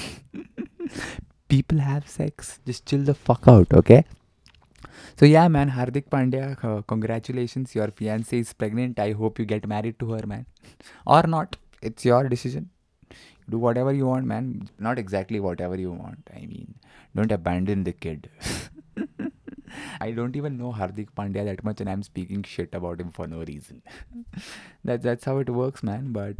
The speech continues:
uh, let's look at some other, uh, news. There has been a locust attack. Dude, how many signs does God have to give us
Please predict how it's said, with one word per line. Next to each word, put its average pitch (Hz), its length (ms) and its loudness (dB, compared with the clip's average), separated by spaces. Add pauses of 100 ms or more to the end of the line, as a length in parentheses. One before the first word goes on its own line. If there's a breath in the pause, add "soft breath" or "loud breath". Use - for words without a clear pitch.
uh, 104 180 -8 (800)
let's 101 180 -6
look 123 120 0
at - 100 -2
some 127 140 2
other, 110 320 2
uh, 110 220 0 (320 loud breath)
news. 131 320 2
There 113 320 0
has 117 240 0
been 120 360 2
a 117 220 4
locust 131 720 8
attack. 110 380 0 (100)
Dude, 160 280 10 (640 loud breath)
how 147 340 8
many 143 520 6
signs 123 460 4
does 117 320 2
God 107 360 6
have 107 400 0
to 117 100 6
give 104 260 6
us 104 380 2